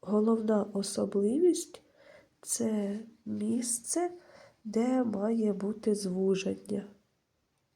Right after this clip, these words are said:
Тут ми проходимо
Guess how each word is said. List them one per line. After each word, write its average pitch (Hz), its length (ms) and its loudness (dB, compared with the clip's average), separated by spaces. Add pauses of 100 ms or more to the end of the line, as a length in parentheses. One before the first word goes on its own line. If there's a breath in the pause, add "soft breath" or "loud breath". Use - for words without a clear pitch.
(920 loud breath)
Тут 214 280 -4
ми 202 120 0
проходимо 196 920 -2